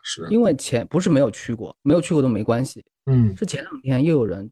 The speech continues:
Speaker 2: 转发给我，这个人可能还是我认知里面他的认知程度、受教育的程度比较高的一个人。
Speaker 1: 有见过世面的人。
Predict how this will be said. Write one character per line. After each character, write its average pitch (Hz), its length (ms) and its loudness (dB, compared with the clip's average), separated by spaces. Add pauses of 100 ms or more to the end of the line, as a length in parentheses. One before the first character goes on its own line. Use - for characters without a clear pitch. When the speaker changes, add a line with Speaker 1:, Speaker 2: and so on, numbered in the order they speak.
(100)
Speaker 2:
转 85 200 -8
发 113 160 -8
给 107 80 -8
我， 98 140 -8
这 147 80 -2
个 147 60 2
人 127 120 -2
可 - 100 -14
能 98 100 -10
还 113 120 -12
是 117 260 -10
我 107 180 -6
认 147 180 2
知 131 60 -2
里 123 120 0
面 95 220 -10
他 - 100 -10
的 123 120 -4
认 127 180 -4
知 131 100 -6
程 101 220 -12
度、 113 220 -10 (480)
受 151 160 0
教 147 180 4
育 - 20 -2
的 113 60 -4
程 113 160 -6
度 127 100 -4
比 127 80 -6
较 110 140 -2
高 190 240 0
的 185 140 0
一 82 40 -6
个 - 40 -6
人。 - 20 -6
Speaker 1:
有 117 60 2
见 135 180 2
过 123 100 4
世 196 160 2
面 123 140 4
的 87 80 -6
人。 - 100 -14